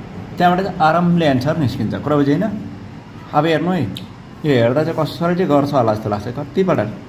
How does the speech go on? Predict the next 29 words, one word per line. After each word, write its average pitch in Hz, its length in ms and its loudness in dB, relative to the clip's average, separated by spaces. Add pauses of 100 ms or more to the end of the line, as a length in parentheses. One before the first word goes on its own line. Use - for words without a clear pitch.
(680)
कतिपल्ट 175 420 2
try 131 200 2
गर्दा, 110 240 -2 (140)
पाँच 127 300 -2
खेप, 127 280 0
छ 123 240 -4
खेप, 123 160 0
सात 120 280 -4
खेप 135 200 -2
try 123 200 2
गर्दा 113 240 2
पनि - 100 -2
answer 117 280 2
नि-, 110 140 0
मिलेन। 92 440 0
त्यस्तो 139 240 0
हुन्छ 139 180 4
कहिले? 170 340 0 (440)
एकैतालमा 165 380 2
answer 120 220 2
आउँछ, 101 180 -2
कुरा 147 200 -2
बुझ्यो? 185 260 -2 (1800)
If 208 120 4
the 208 100 0
total 185 280 2
cost 185 340 2
on 151 180 2 (100)
that 123 400 4